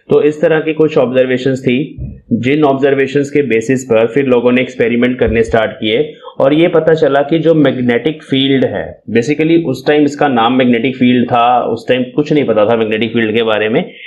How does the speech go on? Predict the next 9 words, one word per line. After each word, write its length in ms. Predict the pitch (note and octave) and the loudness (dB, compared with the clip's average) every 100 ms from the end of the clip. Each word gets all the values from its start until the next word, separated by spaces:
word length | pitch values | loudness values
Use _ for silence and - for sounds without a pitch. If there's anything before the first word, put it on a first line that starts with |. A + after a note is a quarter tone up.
| - - | -14 -6
It 100 | - | -2
was 200 | B2+ B2+ | 0 0
just 300 | B2+ B2 B2 | 0 -2 2
a 60 | C3+ | 2
new 240 | A#2 B2 | 4 4
to 240 | C#3+ C#3 C3+ | 2 2 2
all 440 | A#2+ A#2+ B2+ C3 B2+ B2 G#2+ - - G1+ - - - - - | 4 4 4 2 0 -2 -4 -6 -12 -12 -12 -14 -20 -18 -6
the 140 | G2+ A2+ | 0 2
scientific 420 | A2+ G#2+ G#2+ B2 | 0 -2 -4 -4